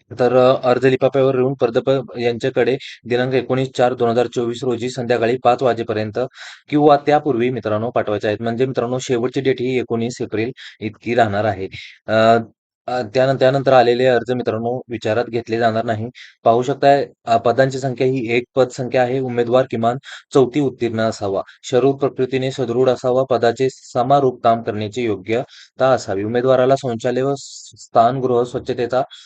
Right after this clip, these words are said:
झाडू कामाचा तसेच कार्यालय परिसर स्वच्छतेचा पुरेसर अनुभव असणे आवश्यक आहे. वयोमर्यादा तुम्ही पाहू शकता अठरा वर्षापेक्षा मोठा पाहिजे व त्रेचाळीस वर्षापेक्षा कमी पाहिजे. वेतन संरचना जी राहणार आहे मित्रांनो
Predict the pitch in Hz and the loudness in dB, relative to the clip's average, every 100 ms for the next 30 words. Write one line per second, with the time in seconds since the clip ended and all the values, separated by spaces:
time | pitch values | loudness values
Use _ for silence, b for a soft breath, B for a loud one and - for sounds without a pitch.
0 | - 123 127 131 131 131 127 120 131 - | -6 -2 0 2 4 4 2 0 -2 -4
1 | 127 123 120 120 113 117 131 131 120 117 | -6 -6 0 2 2 0 -2 -2 -2 -2
2 | 120 127 120 110 110 107 131 123 B B | -4 -4 -6 -6 -6 -6 -4 -4 B B
3 | _ 127 131 143 156 147 120 113 113 123 | _ 2 2 2 2 4 2 2 2 0
4 | 107 113 117 107 113 107 107 101 B B | -2 -2 -2 -2 -4 -2 -4 -6 B B
5 | - 117 131 139 131 127 135 135 135 127 | 2 4 6 4 4 2 0 -2 0 0
6 | 127 131 131 127 117 - 127 123 120 127 | -2 -4 0 0 0 0 0 0 -4 -6
7 | 127 - 127 113 123 123 120 127 123 113 | -6 -6 -4 -2 0 0 0 0 -2 -4
8 | 110 117 117 120 104 107 107 139 131 B | -4 -2 -4 -4 -6 -6 -6 -4 -4 B
9 | B _ 135 131 120 110 104 113 120 135 | B _ 0 2 0 0 0 0 -2 -4
10 | 135 135 127 123 143 135 135 131 120 123 | -4 -2 -2 -2 -2 0 0 0 0 -2
11 | 123 120 117 | 0 -2 -4